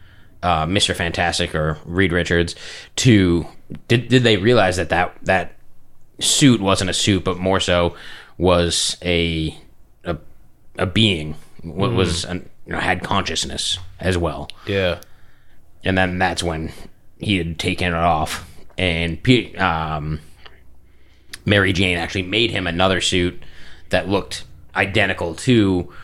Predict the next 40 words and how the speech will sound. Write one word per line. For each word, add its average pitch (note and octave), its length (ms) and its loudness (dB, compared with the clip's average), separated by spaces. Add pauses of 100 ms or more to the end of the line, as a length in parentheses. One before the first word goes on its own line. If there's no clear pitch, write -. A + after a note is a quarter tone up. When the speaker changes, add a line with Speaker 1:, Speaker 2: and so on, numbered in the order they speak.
(120)
Speaker 1:
what G#2 180 4
he G2 140 0
looked F#2 180 -2
like E2 180 2
when E2+ 140 -2
he F#2 100 -2
was E2 140 -4
wearing E2 300 0
the D#2 60 -4
symbiote, D2+ 500 -6 (580)
and F#2+ 160 -4
he F2 140 -2
continued F#2+ 480 0
to F#2+ 80 0
use F2 180 0
that F2 220 0
for - 80 -4
a E2 40 0
little D#2+ 200 -2
while D2+ 420 -6 (1200)
until F2+ 300 0
he E2 120 -2
had D#2+ 120 -4
Speaker 2:
Just - 60 -2 (180)
Speaker 1:
switched - 20 -6
Speaker 2:
the G#2+ 80 2
Speaker 1:
back D#2+ 140 0
Speaker 2:
black G2+ 240 2
Speaker 1:
to D#2+ 80 -4
Speaker 2:
and G2 80 -2
white. F#2+ 320 0
Speaker 1:
Yeah, F#2 180 0
just D#2+ 140 -6
the F#2 80 0
black F2+ 180 2
Speaker 2:
Yeah, F2 120 0
Speaker 1:
and D#2+ 40 -2
Speaker 2:
that's E2 160 -4
Speaker 1:
white. - 60 -10
Speaker 2:
cool. C2+ 440 -6